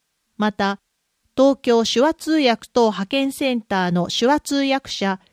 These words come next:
要約筆記者の派遣依頼も自立生活支援課で受け付けています。対象、市内在住で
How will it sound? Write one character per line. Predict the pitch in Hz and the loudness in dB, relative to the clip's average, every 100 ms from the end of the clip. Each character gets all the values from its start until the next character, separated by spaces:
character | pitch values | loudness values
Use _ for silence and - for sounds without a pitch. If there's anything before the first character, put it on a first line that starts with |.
| _ - | _ 0
要 | 254 302 | 4 4
約 | 302 302 | 2 0
筆 | 277 269 | -4 -4
記 | 294 | -6
者 | 277 220 | -2 0
の | 185 | 0
派 | 190 | -4
遣 | 190 285 294 | -4 -4 -2
依 | 302 | -2
頼 | 277 220 180 | 2 2 2
も | 170 - _ _ | 0 -4 _ _
自 | 214 | -4
立 | 214 247 - | -2 -6 -2
生 | 262 | -2
活 | 269 247 - | 0 -4 -4
支 | - | -2
援 | 233 226 | 0 0
課 | 214 214 | -2 0
で | 202 | 0
受 | 202 202 | 0 -2
け | 190 | -6
付 | - 170 | -8 -6
け | |
て | 160 | -6
い | 147 | -6
ま | 131 131 | -8 -10
す。 | - - - _ _ _ _ _ _ _ _ _ _ _ _ | -16 -20 -20 _ _ _ _ _ _ _ _ _ _ _ _
対 | 233 233 | 0 0
象、 | 226 - 202 185 180 _ _ _ _ | 0 0 2 2 0 _ _ _ _
市 | - 320 | -8 -2
内 | 311 285 | 0 0
在 | 202 220 214 | 2 2 2
住 | 196 208 202 | 0 0 0
で | 196 202 | 2 -2